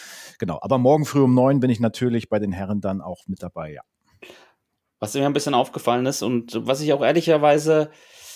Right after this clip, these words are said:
Speaker 2: ähm, nicht so gut finde, ist, ähm, wir sind bei einer Weltmeisterschaft und, ähm, muss dann sagen, dafür kann Dein nichts, das sage ich gleich <laughs> vorneweg, das ist, äh,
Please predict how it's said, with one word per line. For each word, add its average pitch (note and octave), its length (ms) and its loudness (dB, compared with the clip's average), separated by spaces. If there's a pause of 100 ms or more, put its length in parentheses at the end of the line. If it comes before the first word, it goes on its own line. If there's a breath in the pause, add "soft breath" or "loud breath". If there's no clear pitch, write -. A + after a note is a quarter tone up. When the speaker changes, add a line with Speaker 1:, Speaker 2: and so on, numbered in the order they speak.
(140 loud breath)
Speaker 2:
ähm, C#3 680 -2
nicht F3+ 220 0
so F#3+ 120 2
gut E3+ 200 0
finde, D#3+ 280 -2
ist, D3+ 280 -2
ähm, D3 240 0
wir D3 60 0
sind D3+ 180 -4
bei C#3+ 80 4
einer C#3 160 2
Weltmeisterschaft C3+ 800 0
und, C3 400 -6
ähm, C3 480 -4
muss C#3+ 160 -6
dann C#3+ 160 -4
sagen, C3 640 0
dafür B2 260 -2
kann B2 260 -2
Dein A2+ 240 4
nichts, - 200 -2
das A#2+ 120 -2
sage B2 180 0
ich - 80 -6
gleich A#2+ 260 0
<laughs> - 80 -8
vorneweg, B2 520 0
das B2 180 -4
ist, A#2 240 -8
äh, A2 240 -2